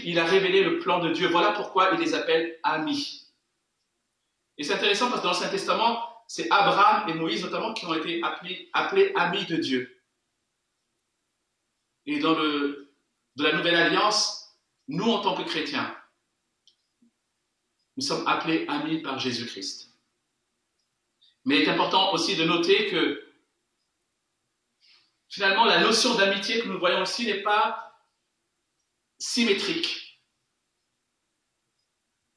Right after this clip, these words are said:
Il est dit, d'ailleurs, nous ne trouvons nulle part dans la Bible que Jésus ou Dieu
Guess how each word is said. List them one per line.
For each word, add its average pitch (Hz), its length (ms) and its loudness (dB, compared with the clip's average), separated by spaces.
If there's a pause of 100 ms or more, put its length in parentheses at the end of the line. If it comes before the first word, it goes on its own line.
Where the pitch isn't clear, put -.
(960)
Il 170 140 0
est 190 140 4
dit, 220 580 -4 (320)
d'ailleurs, 160 520 -2
nous 156 140 -2
ne 165 40 -4
trouvons 170 340 -2
nulle 247 260 2
part 220 200 6
dans 175 80 -2
la 165 100 0
Bible 240 320 0
que 165 100 -6
Jésus 170 840 -4 (320)
ou 143 140 -2
Dieu 208 560 -2